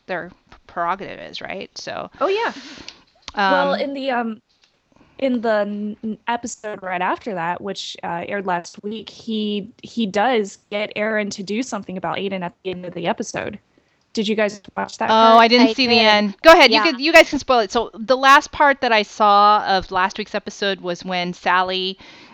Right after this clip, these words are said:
Speaker 1: um, bumped into her brother and freaked
Speaker 2: Oh,
Speaker 1: out.
Speaker 2: right.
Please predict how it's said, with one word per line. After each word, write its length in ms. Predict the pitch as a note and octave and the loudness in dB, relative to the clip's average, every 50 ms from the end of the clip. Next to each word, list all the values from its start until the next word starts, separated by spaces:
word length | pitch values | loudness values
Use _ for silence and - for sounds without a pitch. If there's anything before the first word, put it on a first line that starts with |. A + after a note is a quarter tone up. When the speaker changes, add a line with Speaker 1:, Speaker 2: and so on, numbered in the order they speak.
| - _ | -20 _
Speaker 1:
um, 720 | - F3+ F3+ F#3 F3+ E3+ E3 - - - - - F#3 F3+ - _ _ _ _ _ - - _ - _ _ _ _ _ _ _ _ _ _ _ _ _ _ _ _ _ _ | -2 -2 0 0 -2 -2 -4 -6 -6 -8 -8 -8 -10 -12 -16 _ _ _ _ _ -20 -20 _ -20 _ _ _ _ _ _ _ _ _ _ _ _ _ _ _ _ _ _
bumped 260 | - A#3+ A3+ G#3 - | 0 2 2 2 0
into 200 | A#3 A3 G3 G3+ | -2 -4 -4 -2
her 100 | G3+ G3+ | -2 -4
brother 360 | F#3 - E3+ E3 E3 E3 D#3+ D#3+ | -2 -2 -6 -8 -6 -8 -8 -8
and 260 | D#3+ D#3+ E3 D#3 D#3 - | -8 -8 -10 -10 -12 -8
freaked 280 | - A#3+ A#3+ B3 B3 A#3 | -4 -2 0 0 2 2
Speaker 2:
Oh, 40 | F3 | 0
Speaker 1:
out. 140 | D#3+ D#3+ D#3+ | 0 0 -2
Speaker 2:
right. 220 | A3 G#3+ F#3+ | -4 -6 -12